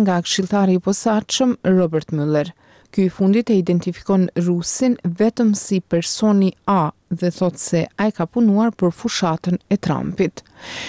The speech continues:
Gazeta New York Times, duke e cituar, siç thot një person të afërt me çështjen, e identifikoi personin A si Konstantin Kilimnik, bashkëpunëtor i ish udhëheqësit të fushatës së Trumpit, Paul Manafort,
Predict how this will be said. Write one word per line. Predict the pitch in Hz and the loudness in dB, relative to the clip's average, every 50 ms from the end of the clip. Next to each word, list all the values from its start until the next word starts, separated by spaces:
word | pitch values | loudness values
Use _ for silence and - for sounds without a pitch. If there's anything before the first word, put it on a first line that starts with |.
| - - - | -14 -14 -4
Gazeta | - 214 202 - 220 214 - 214 208 202 | -2 -2 0 0 0 0 0 0 2 2
New | 208 208 208 | 2 2 2
York | 202 196 - - | 2 0 -2 -2
Times, | - 214 214 220 233 240 - - 196 | 0 0 2 2 2 2 0 -2 -2
duke | 185 190 - 190 185 | -4 -2 2 2 2
e | 180 | 2
cituar, | - - - 190 - 190 190 196 214 226 240 220 - | 0 -2 -6 -6 -4 -2 0 2 2 2 0 -2 -4
siç | - - - 185 - - - - | -4 -4 -2 -2 -4 -4 -4 -2
thot | 208 185 180 - - - - - | 0 0 0 -2 -6 -8 0 2
një | 180 185 175 175 170 | 4 4 4 2 2
person | - 180 - - 202 185 180 - | 0 -4 -2 0 0 0 2 2
të | 196 196 190 | 0 0 0
afërt | 180 - 185 170 - - | 0 0 -4 -4 0 2
me | 208 226 | 2 2
çështjen, | 220 - - 196 185 - - - 247 240 233 220 - | 2 0 0 0 0 0 -2 0 0 0 0 0 0
e | - 190 190 | 2 2 2
identifikoi | 196 185 196 196 196 208 185 - - - 240 247 233 | 4 4 2 2 0 0 -4 -4 0 0 2 2 2
personin | - 202 185 185 - - 226 214 208 190 185 - - | 0 -2 -2 -2 -2 0 2 2 2 2 0 0 0
A | 208 214 233 233 | 0 2 2 0
si | - - - 202 | 0 -2 -2 -4
Konstantin | - - 196 190 185 - - - 240 233 226 226 - 247 240 226 - _ - - | 0 0 0 0 0 0 -2 0 2 2 2 2 2 2 2 2 0 _ -12 -14
Kilimnik, | - - 247 220 190 170 147 143 147 147 143 143 - - - - _ _ _ _ _ | -4 0 2 2 4 2 2 2 2 0 0 -2 -4 -12 -18 -20 _ _ _ _ _
bashkëpunëtor | - 208 208 - - - 180 170 - 180 180 202 220 - - | -4 -2 -2 -2 -2 -2 -2 -2 0 2 2 2 0 2 2
i | 196 185 - - - 214 | 0 0 0 0 -2 -2
ish | 202 - - 185 175 | -2 0 -2 -4 -2
udhëheqësit | - 180 180 190 185 - - 247 - | 0 2 2 2 0 -2 -6 -6 -4
të | - 180 - - | -2 -4 -2 -2
fushatës | 180 - - 196 185 180 - 175 - - | -4 -2 0 0 -2 0 -2 -4 -2 -2
së | 180 - | -4 -2
Trumpit, | - - 208 214 208 202 220 208 - _ _ - | 0 0 2 2 2 2 0 -2 -4 _ _ -2
Paul | 202 190 190 196 190 180 | 0 2 4 4 4 4
Manafort, | 185 185 185 185 165 147 156 - - 151 147 170 - - | 2 2 2 2 0 -2 -2 -2 -2 -2 -2 -2 -6 -14